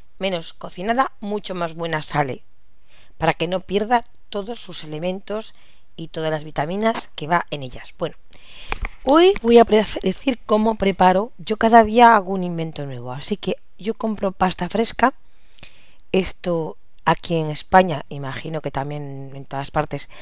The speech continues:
se llaman raviolis, pero yo los compro frescos.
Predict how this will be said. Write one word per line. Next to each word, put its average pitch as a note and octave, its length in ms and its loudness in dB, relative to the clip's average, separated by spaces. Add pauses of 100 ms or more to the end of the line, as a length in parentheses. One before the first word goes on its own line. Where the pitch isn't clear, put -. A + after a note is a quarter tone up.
(240)
se - 240 -4
llaman D#3 400 4
raviolis, F#3 960 0 (640)
pero F#3 240 6
yo B3+ 580 4
los F#3+ 300 -2
compro A#3+ 460 0
frescos. - 760 2